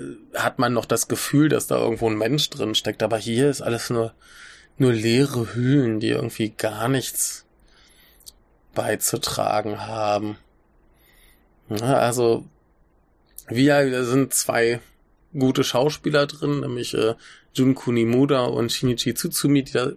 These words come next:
die sich Mühe geben. Gerade Tsutsumi, der macht das wunderbar. Äh, Shion Sono ist ein guter Regisseur, der auch ein paar wunderbare Einstellungen drin hat. Der hat auch wieder so ein paar von seinen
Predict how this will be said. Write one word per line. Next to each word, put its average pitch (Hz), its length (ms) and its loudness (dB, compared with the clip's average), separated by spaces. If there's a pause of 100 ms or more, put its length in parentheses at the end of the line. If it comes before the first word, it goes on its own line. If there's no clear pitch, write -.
die 143 100 -2
sich 135 200 2
Mühe 170 320 4
geben. 120 420 -2 (360)
Gerade 135 200 0
Tsutsumi, 147 460 0
der 127 240 0 (360)
macht 131 300 -4
das 117 160 -2
wunderbar. 120 580 0 (640)
Äh, 131 500 4
Shion 147 260 2
Sono 165 320 4
ist - 140 -2
ein 131 80 0
guter 123 340 0
Regisseur, 117 480 0
der 120 240 0
auch 113 220 -4
ein 113 100 -4
paar 107 300 -2 (500)
wunderbare 117 760 2
Einstellungen 127 960 0
drin 120 280 -4
hat. 117 140 0
Der 107 80 4
hat 107 80 -2
auch 117 140 -4
wieder 113 120 -4
so - 100 -10
ein - 60 -20
paar 113 200 -2
von 117 200 -2
seinen 107 280 2